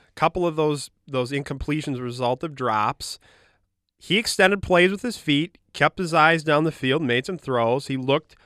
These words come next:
comfortable in the system. That's the big thing, is the ability to extend plays. The zone read stuff, he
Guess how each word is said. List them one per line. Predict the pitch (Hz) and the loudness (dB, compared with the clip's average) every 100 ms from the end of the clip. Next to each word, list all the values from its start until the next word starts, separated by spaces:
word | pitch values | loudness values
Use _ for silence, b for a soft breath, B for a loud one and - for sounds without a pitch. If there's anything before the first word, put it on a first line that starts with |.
| b - | b 0
comfortable | 160 165 202 190 196 | 2 2 0 0 2
in | 196 | 2
the | 185 | -2
system. | 170 151 - 156 151 | -2 -4 -2 -2 2
That's | 165 233 | 2 2
the | 156 | -4
big | 135 135 139 | -2 -2 -2
thing, | 131 117 | -4 -2
is | 110 107 | -4 -4
the | 120 | -6
ability | 113 123 135 131 123 | -2 -2 0 -2 -4
to | 117 | -4
extend | 101 - - 117 113 | -8 -8 -6 -4 -6
plays. | - 113 113 107 - b b b b | -4 -2 -2 -4 -8 b b b b
The | 139 | -6
zone | 127 160 214 208 | 0 2 2 2
read | 180 190 190 | 2 2 -2
stuff, | - - 185 180 - _ _ _ _ _ _ | -4 2 4 4 -2 _ _ _ _ _ _
he | - 185 185 | -4 -2 -2